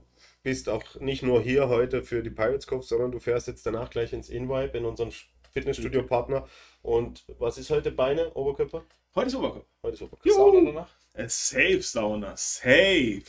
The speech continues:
Speaker 1: Und danach
Speaker 2: Immer.
Speaker 1: ein Putzteller?
Speaker 2: Äh, nein, heute ist
Speaker 3: Sondern
Speaker 2: Montag. Äh,
Speaker 1: So.
Speaker 2: die West hat am Montag leider immer zu.
Speaker 1: Ah,
Speaker 2: Hm.
Speaker 1: okay.
Speaker 2: Schade, ja, tatsächlich. Deswegen
Speaker 1: Vielleicht morgen zum Frühstück. <laughs>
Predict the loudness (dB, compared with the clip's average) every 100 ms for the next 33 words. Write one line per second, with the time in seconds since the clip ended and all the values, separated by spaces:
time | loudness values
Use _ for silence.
0 | -14 -4 0 4 4 2 0 -2 -4 0
1 | 0 0 -8 _ -20 _ _ 4 4 4
2 | -2 -4 -4 -6 -8 -4 0 0 0 -4
3 | -6 -6 -2 -2 -2 -4 -6 -8 -6 -6
4 | -8 -8 -6 -8 -8 -6 -6 -10 -18 -14
5 | -12 -12 -16 _ _ -16 -10 -8 -6 -6
6 | -6 -8 -12 -14 -14 -18 _ _ _ _
7 | _ -16 -8 -6 -4 0 0 0 -2 -2
8 | -6 -8 -8 -10 -16 _ -12